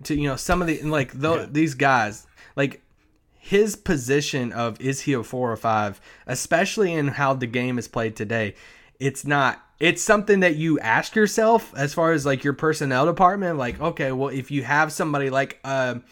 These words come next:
Speaker 1: like a Harrison Barnes, you know,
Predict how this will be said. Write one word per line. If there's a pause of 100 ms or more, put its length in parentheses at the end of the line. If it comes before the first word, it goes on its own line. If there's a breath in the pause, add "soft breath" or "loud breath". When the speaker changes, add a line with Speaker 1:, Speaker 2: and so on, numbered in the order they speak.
(340 soft breath)
Speaker 1:
like
a
Harrison
Barnes, (840 soft breath)
you
know,